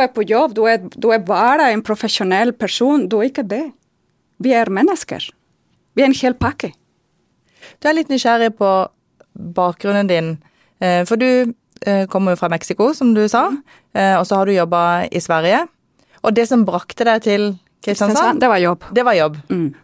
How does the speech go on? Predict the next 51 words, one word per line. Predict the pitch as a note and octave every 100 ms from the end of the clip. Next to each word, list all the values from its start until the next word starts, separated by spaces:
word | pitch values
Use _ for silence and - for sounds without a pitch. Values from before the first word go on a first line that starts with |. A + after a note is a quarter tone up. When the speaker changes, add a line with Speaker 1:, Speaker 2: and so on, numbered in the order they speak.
| -
Speaker 2:
Hvordan | D#4+ D4+
var | C#4
det | C4+ B3+
å | A#3+
komme | A#3 A#3 A3+ A#3 A3+ A#3
til, | A3+ G#3 G3+ G3+ G3+ G3+ - - -
til | - G#3+
byen | C#4+ G#3+ F3+
og | G3+
være | G#3 F#3+
der? | G3+ C#4+ - _ _ _ _ _ _ - - _
Speaker 1:
Nei, | D#4 C4
det | G#3 F#3+
var | F#3
bra. | E3 D#4 -
Det, | G3 G#3 F#3+
jeg | C#3 F3+
synes | A3+ A3
byen | G#3+ G3 F3+
er | F3+
veldig, | F3+ E3+ E3 D#3+ D#3
veldig | F3+ F3+ F3+
fint. | - A3 C4
Jeg | F#3 F3
trives | E3+ E3+ E3+ - F#3
veldig | E3+ E3 E3+
godt | F3
her. | - G#3 F4 - _
Det, | - E3 F3+ F3 - - _ _ -
det | G3 G3+
er | G3+ G#3
en | G3 F#3
liten | F#3+ - F#3+ F3
by, | G#3 C4
men | F#3+ F3+ F#3
samtidig | F#3+ G3 F#3+ G3 F3+
det | F#3
har | F#3 F3+
alt | G3+ G3
jeg | F#3
trenger. | - F3+ A3+ D4
Og | - F#3+
hvis | G3 -
ikke | G3+ F#3+
den | F#3+ F#3
har | F#3 F#3
det, | A#3+
så | G3+
har | F#3
jeg | E3+ F3
Kjevik. | F#3 F#3+ C4+ -